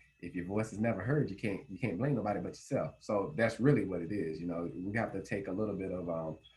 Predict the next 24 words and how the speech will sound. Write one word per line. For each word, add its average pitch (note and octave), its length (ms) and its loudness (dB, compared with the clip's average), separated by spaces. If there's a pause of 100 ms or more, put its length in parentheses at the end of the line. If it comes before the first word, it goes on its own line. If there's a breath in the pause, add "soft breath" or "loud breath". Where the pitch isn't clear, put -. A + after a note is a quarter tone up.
(120)
personal A2+ 320 0
responsibility F#2+ 760 -4
to F2 140 -6
ensure F#2 280 -4
that E2 100 -2
we're D#2 120 -4
participating F#2+ 600 -6
in D#2 80 -4
the D2 60 -8
process F2+ 580 -2 (360 soft breath)
to F#2+ 100 -2
help E2 180 0
mo-, F2 240 -6
move F2 240 -6
the D#2+ 80 -6
needle. D#2 400 -2 (360 loud breath)
Um, F2+ 360 2
and A2 100 2
then A#2+ 100 4
I A2 80 2
think G3+ 220 -2
it's D3 180 0
just C3 240 2 (140)
also, A#2+ 580 2